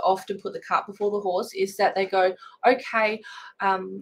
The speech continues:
I have a really beautiful intention that I want to be more inclusive and I wanna have more diversity in my business." Um,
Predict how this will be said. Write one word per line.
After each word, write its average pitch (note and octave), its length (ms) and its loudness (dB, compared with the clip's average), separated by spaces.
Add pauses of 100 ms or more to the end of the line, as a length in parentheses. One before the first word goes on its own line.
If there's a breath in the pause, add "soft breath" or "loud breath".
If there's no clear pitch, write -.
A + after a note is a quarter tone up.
I G3 60 2
have G3 260 -4
a - 20 -8
really G#3+ 180 0
beautiful B3 400 0
intention G#3+ 800 -2
that F#3 240 4
I F#3 100 2
want F3+ 240 -4
to - 100 -16
be A#3 180 -2
more G#3 160 0
inclusive G3 500 -4
and F3+ 120 0
I F3+ 60 2
wanna F#3 200 0
have F#3 200 0
more G3+ 140 2
diversity G3 680 0
in F3+ 60 -6
my E3+ 200 -2
business." A#3 720 -2 (600 loud breath)
Um, F3+ 560 4